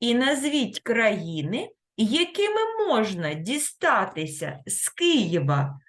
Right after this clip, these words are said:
до Талліна найшвидше.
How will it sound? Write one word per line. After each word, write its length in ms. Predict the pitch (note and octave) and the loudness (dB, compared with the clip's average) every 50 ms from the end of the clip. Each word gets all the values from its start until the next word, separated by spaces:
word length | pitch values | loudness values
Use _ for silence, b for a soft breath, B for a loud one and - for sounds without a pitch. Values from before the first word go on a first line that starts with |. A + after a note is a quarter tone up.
| B B _ | B B _
до 220 | A#3+ A#3 A#3 F#4 G4+ G#4 G4+ - - - | -2 0 2 4 4 4 2 0 -2 0
Талліна 800 | G#3+ F#3 E3+ D#3+ D3 C#3+ D3+ F#3 A3+ C4 D4 F4 G4 B4+ - - _ _ - - _ _ _ _ _ _ | 0 2 2 2 2 2 2 2 0 0 0 0 0 -2 -4 -8 _ _ -20 -20 _ _ _ _ _ _
найшвидше. 1700 | F#3+ G3 G3+ G3+ G3+ G#3 G#3+ A#3 D#4 F#4+ A#4+ B4 C5 - - - - - - - C#4+ A#3+ B3 C4 A#3+ A3 - - - - - B3 A#3 B3+ | -4 -2 -2 0 0 2 4 4 4 4 4 2 -2 -4 -10 -14 -12 -10 -8 -6 -6 -2 -2 -2 -2 -4 -6 -10 -10 -8 -8 -8 -8 -10